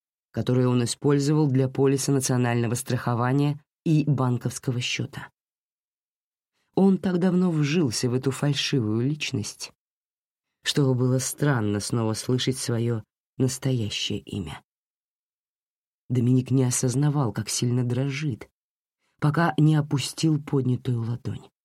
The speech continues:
Он протянул руку мальчику, который насторожённо смотрел на него.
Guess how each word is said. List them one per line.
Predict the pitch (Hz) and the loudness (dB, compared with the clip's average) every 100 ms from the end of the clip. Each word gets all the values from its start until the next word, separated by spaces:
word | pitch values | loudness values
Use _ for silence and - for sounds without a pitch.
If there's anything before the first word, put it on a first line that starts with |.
| _ _ _ _ _ _ _ _ _ _ | _ _ _ _ _ _ _ _ _ _
Он | - 196 | 4 4
протянул | 190 196 - 196 156 123 | 6 2 4 4 4 4
руку | 131 131 131 | 2 2 2
мальчику, | 135 185 160 - 101 101 104 _ _ _ _ _ | 2 0 -2 -4 -4 -8 -8 _ _ _ _ _
который | - 143 143 | -2 2 4
насторожённо | 143 143 - 135 127 131 135 165 | 4 2 0 0 2 2 2 0
смотрел | - 185 190 107 104 | -2 -4 -4 -6 -6
на | 104 | -8
него. | 104 104 - - | -10 -10 -10 -14